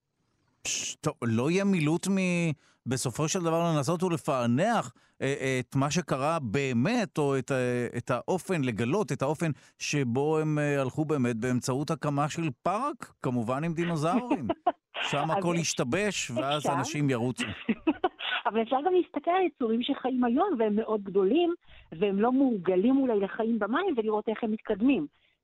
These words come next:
Speaker 2: ואם מסתכלים למשל אפילו על משהו קטנטן כמו היפופוטם, אה, לעומת זאורופודים, אפשר לראות שכשהיפופוטמים למשל מתקדמים במים, גם להם יש לך ארבע רגליים מאוד מאוד מסיביות,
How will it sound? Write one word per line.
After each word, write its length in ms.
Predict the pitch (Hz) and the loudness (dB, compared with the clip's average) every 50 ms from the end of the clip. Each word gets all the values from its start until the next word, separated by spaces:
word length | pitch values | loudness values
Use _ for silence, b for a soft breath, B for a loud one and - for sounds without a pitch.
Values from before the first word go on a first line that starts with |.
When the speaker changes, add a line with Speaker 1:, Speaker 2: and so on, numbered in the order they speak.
| _ _ | _ _
Speaker 2:
ואם 320 | 165 156 202 233 254 285 285 | -4 -2 0 2 4 2 2
מסתכלים 480 | - - - 190 - 202 208 254 254 247 | 0 -2 -12 -10 -4 0 0 2 2 2
למשל 420 | 208 175 180 - - 262 233 269 | 0 0 -2 -2 0 0 0 -2
אפילו 300 | 262 - - 262 226 208 | -2 -4 -2 -2 0 0
על 60 | 180 165 | 0 0
משהו 240 | 175 190 - 220 185 - _ _ _ - | -2 -4 -4 -10 -12 -12 _ _ _ -18
קטנטן 560 | - - - 220 196 175 - - 247 240 240 - | -14 -4 -2 -2 -2 -2 -2 -2 -2 -2 -2 -4
כמו 160 | - 240 214 | -2 0 0
היפופוטם, 580 | 220 - - - - 196 - - 294 320 302 294 330 349 _ _ _ _ _ _ _ _ _ _ _ _ - - | 0 -2 -6 -8 -10 -10 -4 -2 -2 0 0 0 -2 -4 _ _ _ _ _ _ _ _ _ _ _ _ -8 -2
אה, 160 | 190 175 175 165 | -2 0 0 0
לעומת 280 | 180 190 185 180 180 170 165 | 0 0 2 0 -2 -2 0
זאורופודים, 640 | 165 180 185 190 196 - - 320 339 277 302 302 302 285 B B B B B B | 2 2 4 2 2 0 0 0 2 2 0 -2 -2 -4 B B B B B B
אפשר 240 | - - - 262 277 | -4 0 0 2 2
לראות 260 | 320 339 330 330 - | 4 4 2 2 0
שכשהיפופוטמים 1160 | - 269 - - - 208 185 170 - - 247 - - 170 - - 170 - - 233 294 370 403 359 | -2 -6 -6 -2 -2 0 0 -2 -4 -6 -8 -4 -4 -6 -6 -6 -12 -4 -2 0 0 2 2 2
למשל 240 | 302 233 208 - 202 | 0 0 -2 -2 -2
מתקדמים 520 | 180 185 180 - - 202 165 185 190 185 170 | -4 -4 -4 -4 -4 -4 -2 -2 -2 0 0
במים, 320 | 180 170 170 170 175 175 | 0 0 0 0 0 0
גם 160 | 165 160 165 | -2 -2 0
להם 180 | 196 240 285 277 | 2 2 2 0
יש 120 | - - | 0 -2
לך 160 | 202 - 208 175 170 - - | -4 -2 -2 -2 -2 -2 -4
ארבע 260 | - 240 220 196 185 180 | -4 -4 0 0 0 0
רגליים 400 | 170 185 208 214 202 190 180 175 | 0 0 0 2 2 2 -2 -2
מאוד 460 | - _ - 302 294 269 240 190 202 | -4 _ 0 2 4 4 4 2 0
מאוד 220 | 208 190 190 185 185 | 2 2 2 2 0
מסיביות, 680 | 180 165 _ - 190 151 139 156 165 170 208 262 294 | -2 -6 _ -6 -8 -8 -6 -4 -2 -2 0 -2 -2